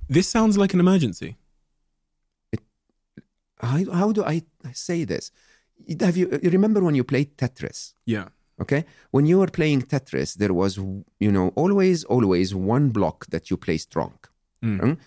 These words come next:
Speaker 2: And once you placed that block wrong, i-, i-, the game was no longer easier. You, you know, it started, you started to gather a few mistakes afterwards, and it s-, starts to become quicker and quicker and quicker and quicker. When you placed that block wrong, you sort of told yourself, "Okay, it's a matter of minutes now,"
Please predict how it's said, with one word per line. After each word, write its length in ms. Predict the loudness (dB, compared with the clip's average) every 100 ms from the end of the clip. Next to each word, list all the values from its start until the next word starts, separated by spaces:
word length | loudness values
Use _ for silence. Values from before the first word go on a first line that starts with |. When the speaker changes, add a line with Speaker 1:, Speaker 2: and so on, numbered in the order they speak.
| _ -4
Speaker 2:
And 100 | 0
once 200 | 0 0
you 80 | -2
placed 320 | 0 -2 0
that 240 | -2 -2 -2
block 300 | -2 -2 -2
wrong, 360 | 0 0 0 -4 _ _ _ -6
i-, 260 | -2 -2 0
i-, 60 |
the 100 | 0
game 360 | 2 2 4 2
was 460 | 2 -2 -6 -14 -6
no 180 | -2 0
longer 420 | 2 2 0 -2 -4
easier. 320 | -8 -8 -8 -6
You, 140 | -4
you 160 | -4 -4
know, 100 | -6
it 80 | -4
started, 460 | -4 -2 -2 -4
you 240 | -8 _ -8
started 420 | -6 -4 -4 -4
to 60 |
gather 300 | 0 0 0
a 120 | -2 -4
few 220 | -2 0
mistakes 420 | 0 -2 -4 -2
afterwards, 560 | -6 -4 -2 0 0 -2
and 140 | -2
it 200 | -4 -6 -8 -6
s-, 120 | -4
starts 260 | -4 -4
to 100 | -2
become 300 | -4 -2 -4
quicker 300 | -2 -2 -2
and 180 | -4 -4
quicker 240 | -6 -4 -4
and 160 | -4
quicker 220 | -6 -6 -6
and 160 | -4
quicker. 300 | -6 -4 -6 -8 _ _ -2
When 160 | 2
you 100 | 2
placed 360 | 2 0 0 0
that 200 | -2 0
block 320 | 0 -2 -2
wrong, 280 | 0 0 0
you 100 | -2
sort 340 | -2 0 0 -2
of 140 | -6
told 240 | -4 -2 -2
yourself, 420 | -4 -4 -6 -6
"Okay, 260 | -6 -4 -6
it's 160 | -4 -6
a 40 |
matter 280 | -6 -6 -8
of 100 | -8
minutes 380 | -10 -10 -12 -14
now," 220 | -14